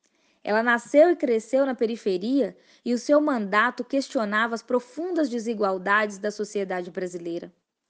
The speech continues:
Marielle foi assassinada pela Casa Grande e é pelo seu legado que nós seguimos. Marielle vive. Aqui em B H, também precisamos levar à Câmara de Vereadores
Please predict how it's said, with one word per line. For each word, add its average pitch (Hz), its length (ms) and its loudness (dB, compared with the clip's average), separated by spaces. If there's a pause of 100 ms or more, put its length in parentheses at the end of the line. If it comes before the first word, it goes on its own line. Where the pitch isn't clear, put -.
(680)
Marielle 202 440 2
foi 247 160 0
assassinada 226 760 -4
pela 196 280 -2
Casa 240 340 0
Grande 185 640 -4 (480)
e 202 100 0
é 208 60 2
pelo 214 240 0
seu 233 340 2
legado 202 540 2
que - 100 -10
nós 190 200 -10
seguimos. 170 680 -14 (640)
Marielle 196 520 0
vive. 165 640 -8 (1200)
Aqui 196 260 -4
em 359 140 0
B 302 80 8
H, 226 520 0 (540)
também 294 300 2
precisamos 262 500 -2
levar 240 320 2
à 254 80 2
Câmara 214 300 -2
de 185 100 -6
Vereadores 185 840 0